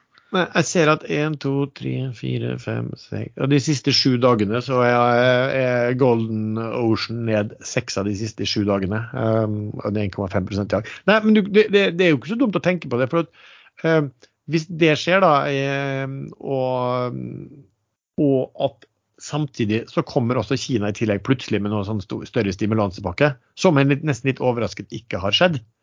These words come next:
så kan jo, øh, det være en veldig,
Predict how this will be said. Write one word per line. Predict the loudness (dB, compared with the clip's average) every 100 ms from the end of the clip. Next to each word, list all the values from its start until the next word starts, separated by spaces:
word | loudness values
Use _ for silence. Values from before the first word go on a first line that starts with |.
| _ _ _ _ _ _ _
så | -16 0 4 6 6 6 2 0
kan | 0 2
jo, | 0 0 0 2 2
øh, | 2 2 0 -2 -4 0
det | 2
være | 2 0
en | 0
veldig, | 0 0 -2